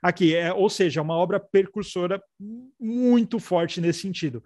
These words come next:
É claro que de um ponto de vista muito diferente, né, uma abordagem diferente de como se aborda hoje esse assunto, é, todavia, ele já colocou, já colocou essa carta na mesa, né?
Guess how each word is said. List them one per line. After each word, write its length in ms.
É 80
claro 540
que 320
de 180
um 120
ponto 320
de 120
vista 280
muito 520
diferente, 800
né, 60
uma 160
abordagem 720
diferente 640
de 120
como 240
se 120
aborda 340
hoje 380
esse 180
assunto, 420
é, 180
todavia, 640
ele 240
já 360
colocou, 760
já 160
colocou 300
essa 180
carta 840
na 160
mesa, 380
né? 180